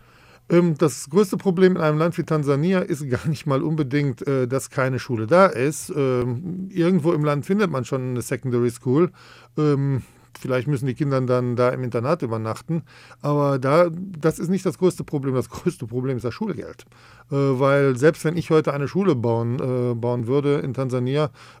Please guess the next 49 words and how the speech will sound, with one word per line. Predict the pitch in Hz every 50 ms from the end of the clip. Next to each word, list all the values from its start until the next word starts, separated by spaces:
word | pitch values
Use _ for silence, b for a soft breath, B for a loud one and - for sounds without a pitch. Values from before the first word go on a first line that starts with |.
| B
äh, | 151 143 139 135 117 -
wenn | 147 135
das | 139 135 113
Ding | 127 147 147 151
erstmal | 175 143 123 - 135 120 120
läuft, | 123 123 127 151 170 170 - - - B B B B B
ist | - 151 - -
immer | 147 156
noch | 170 151
das | - 139 120 -
Problem, | - 151 143 156 156 156
die | 143 131
Lehrergehälter | 123 135 147 147 165 156 151 147 156 160 156 156
müssen | 156 160 - - 151
bezahlt | 147 - - 160 143 151 147 - -
werden. | 151 147 135
Dafür | 127 123 - 139 127
muss | 120 110 113
ich | 113
Schulgeld | - - 143 147 156 160 160 151
erheben. | - 151 135 156 160 156 165 170
Und | 147 123
wenn | 120 135 139 165
ich | 143 113 - -
Eltern | 147 143 139 147 143 131
habe, | 139 147 - -
die | 143 127
das | 131 123 - 131
nicht, | 120 110 - - - - 156
äh, | 135 120 117 123 123 117
bezahlen | - 127 - - 127 131 143 156 147
können, | - 165 160 160 156 - B B B B B B B B
äh, | 151 143 147 143 143
dann | 131 139 135 135 139 143 147
ende | - 156 156 156 151 151
ich | 156 156 147 127 - -
wieder | 143 139 135 117
damit, | 127 127 139 151 160 147 - - -
dass | 143 135 120 - - -
es | - 151 -
nur | 143 143 147 151
die | 135 131
Mittelklasse | 135 147 - 160 - - 160 147 127 - -
oder | - 139
die | 123 135
Oberschicht | - 160 170 160 - - 123 117 - -
ist, | 123 120 117 - -
die | 143 143 147 139
ihre | 135 131 135 135 131 127 120